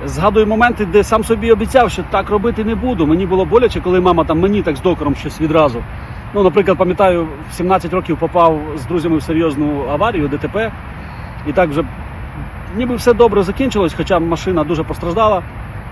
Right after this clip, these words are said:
Мене підвезли додому, я таки приїхав, удар був в мою сторону, скло розлетілось. І в мене тут такі ще малесенькі осколочки стекла в голові. <laughs> Я таки прийшов додому, витягаю це скло, такий трохи наляканий, в стресі,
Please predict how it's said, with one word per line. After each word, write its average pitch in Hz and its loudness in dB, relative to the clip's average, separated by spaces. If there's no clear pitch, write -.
Мене 170 4
підвезли 165 2
додому, 160 2
я 156 4
таки 151 -4
приїхав, 175 -2
удар 151 2
був 147 0
в 131 -2
мою 147 4
сторону, 196 2
скло 190 0
розлетілось. 165 -2
І 156 0
в 165 4
мене 196 8
тут 175 -2
такі 185 -4
ще 190 -2
малесенькі 185 2
осколочки 185 2
стекла 208 2
в 190 4
голові. 170 2
<laughs> - -10
Я 165 2
таки 190 -4
прийшов 170 0
додому, 196 0
витягаю 196 4
це 190 0
скло, 190 0
такий 170 -2
трохи 165 -4
наляканий, 185 4
в 160 -4
стресі, 185 0